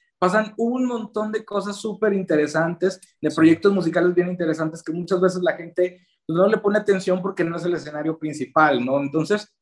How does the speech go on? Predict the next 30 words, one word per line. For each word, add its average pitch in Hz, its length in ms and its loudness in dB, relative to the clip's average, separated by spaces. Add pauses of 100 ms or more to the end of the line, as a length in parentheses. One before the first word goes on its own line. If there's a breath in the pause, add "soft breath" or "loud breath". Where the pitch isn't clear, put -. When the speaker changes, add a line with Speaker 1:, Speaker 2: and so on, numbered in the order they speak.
Speaker 2:
Ujú. 120 360 -12
Speaker 1:
yo 151 140 -2
creo 214 200 0
que 214 80 -2
hay 208 80 0
para 202 300 -2
todos. 180 500 -4
Yo, 180 580 -6
mm, 160 400 -10
obviamente 180 440 0
no 170 160 -4
te - 80 -4
voy 160 180 0
a, 160 320 0
a 139 60 -2
decir 151 440 -2
de 151 140 -10
que 135 100 -18
sí, 214 320 -6
música 208 360 -4
para 190 140 0
todos, 165 160 -12
hay - 60 -14
cosas 170 240 -16
que - 80 -8
a 151 60 -8
mí 143 80 -14
no 165 100 -12
me 160 100 -8
gustan. 143 480 0